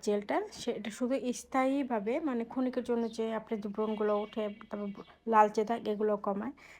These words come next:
কিন্তু আমাদের যে ভিতরে যে খাবারের যে মেইনটেইনটা, সেটা ঠিক রাখতে হবে, ডায়েট এবং স্কিন কেয়ার রুটিনটা, মানে স্কিন কেয়ার রুটিন, যেমন সকালে ভালো করে, আহ, ভালো করে মুখ ধোয়া,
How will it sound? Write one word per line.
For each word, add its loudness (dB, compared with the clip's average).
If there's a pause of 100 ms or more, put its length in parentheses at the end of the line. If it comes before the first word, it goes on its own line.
(100)
কিন্তু -4 (100)
আমাদের 0
যে 0
ভিতরে 2
যে -2
খাবারের 0 (180)
যে 0
মেইনটেইনটা, -2
সেটা -6
ঠিক -6
রাখতে -4
হবে, -2
ডায়েট -2
এবং -6
স্কিন -4
কেয়ার -2
রুটিনটা, 0 (380)
মানে 4
স্কিন 0
কেয়ার 4
রুটিন, 0
যেমন 4
সকালে 0
ভালো 6
করে, 4
আহ, -2
ভালো 6
করে 2
মুখ 0
ধোয়া, 4